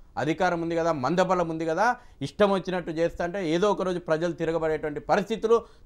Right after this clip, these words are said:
తెచ్చుకోవద్దని కూడా హెచ్చరిస్తా ఉన్నాను. ఇవాళ నేషనల్ గ్రీన్ ట్రిబ్యునల్ గురించి ఉపన్యాసాలు ఇస్తారు,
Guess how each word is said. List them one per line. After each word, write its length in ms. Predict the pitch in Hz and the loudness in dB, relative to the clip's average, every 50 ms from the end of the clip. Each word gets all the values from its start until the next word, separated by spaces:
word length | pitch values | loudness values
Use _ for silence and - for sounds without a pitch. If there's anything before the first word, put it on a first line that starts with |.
| - | 6
తెచ్చుకోవద్దని 580 | - 208 214 214 - 247 247 233 196 214 202 196 | 8 8 8 8 8 6 8 8 6 4 2 0
కూడా 140 | 196 190 185 | 0 0 0
హెచ్చరిస్తా 500 | 175 165 - 190 170 160 151 - - 147 | 0 0 0 0 -2 -2 -2 -2 -2 -2
ఉన్నాను. 240 | 131 127 107 95 - - - - - - 147 | -2 -4 -6 -8 -10 -14 -20 -20 -12 -2 0
ఇవాళ 200 | 160 175 175 160 | 2 2 2 2
నేషనల్ 420 | 139 147 175 180 - 196 180 151 | 2 0 0 0 -2 -4 -4 -2
గ్రీన్ 240 | 135 160 180 190 165 | -2 -2 -2 -2 -2
ట్రిబ్యునల్ 380 | 180 180 165 170 175 175 170 | -4 -4 -4 -2 0 0 0
గురించి 440 | 165 170 180 175 175 220 185 143 123 | 0 -2 -6 -6 -4 -6 -6 -4 -6
ఉపన్యాసాలు 540 | 120 - 180 190 214 214 202 165 185 175 170 | 0 2 2 4 4 4 2 2 2 0 -2
ఇస్తారు, 300 | 156 - - 139 107 | -2 -2 -4 -4 -4